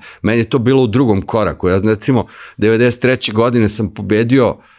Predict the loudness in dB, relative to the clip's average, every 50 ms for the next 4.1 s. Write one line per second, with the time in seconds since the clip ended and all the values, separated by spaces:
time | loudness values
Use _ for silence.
0 | _ _ -8 -4 -2 -2 -2 -2 -2 -2 -2 -2 -2 -4 -4 -2 0 0 0 0
1 | 0 -2 0 0 0 0 0 0 0 0 0 0 -2 -2 -2 -2 -2 -2 0 -2
2 | 0 0 -2 -4 -4 -4 -2 -2 0 0 0 0 0 -2 -4 -6 -8 -6 -6 -4
3 | -4 -4 -4 -6 -8 -10 -6 -4 -4 -4 -4 -6 -10 -8 -6 -4 -4 -2 -2 -2
4 | -4